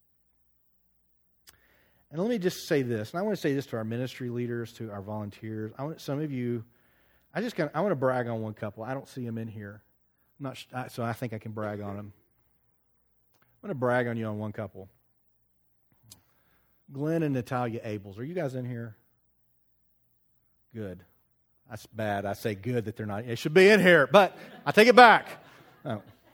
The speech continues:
So last weekend we had our, our egg hunt. And let me just tell you, I didn't know this. Um, I found this out later. So both of them were here. They have, um, two young kids. Um, one,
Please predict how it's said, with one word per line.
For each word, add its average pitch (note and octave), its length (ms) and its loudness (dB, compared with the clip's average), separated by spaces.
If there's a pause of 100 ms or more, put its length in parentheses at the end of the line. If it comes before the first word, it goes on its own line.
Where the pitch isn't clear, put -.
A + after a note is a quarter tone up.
(800)
So D#3 100 -8
last F#3 300 2
weekend C#3+ 340 0
we B2+ 80 -2
had B2 240 -2
our, A#2 240 0 (220)
our A#2 140 -4
egg A2+ 200 -4
hunt. F#2+ 240 -14 (1400)
And B2 280 -6
let D#3+ 100 -8
me A3 80 -2
just G#3+ 200 -4
tell C3+ 140 4
you, C3 80 4
I D3 80 2
didn't E3+ 160 2
know C3+ 160 6
this. A2 440 -6
Um, A#2+ 200 -6
I B2 80 -4
found E3+ 260 2
this D3 140 -2
out B2+ 180 0
later. G#2+ 340 -2 (1040)
So C#3+ 140 -6
both E3+ 280 4
of F3 100 -8
them D3 180 0
were C#3+ 100 -2
here. A2 240 -6
They C3+ 100 -6
have, C3+ 260 -6 (480)
um, A#2 400 -8
two D3+ 120 -6
young D3+ 200 -4
kids. G2+ 400 -12 (480)
Um, G#2 300 -12
one, C3 360 -8